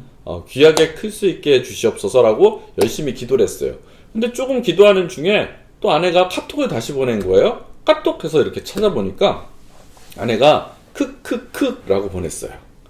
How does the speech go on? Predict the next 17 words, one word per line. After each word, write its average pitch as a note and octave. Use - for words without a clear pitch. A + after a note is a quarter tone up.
뭔가 G3+
좀 G#3+
이상하잖아요. C3
어, D#3
그래서 D3
제가 C3+
답변으로, E3
"왜? C#3+
무슨 G3
일인데? D#3
왜 A#2+
웃어?" D#3+
이러니까, G#2+
"어, E2+
사실은 D#3
여보, C3
그거 B2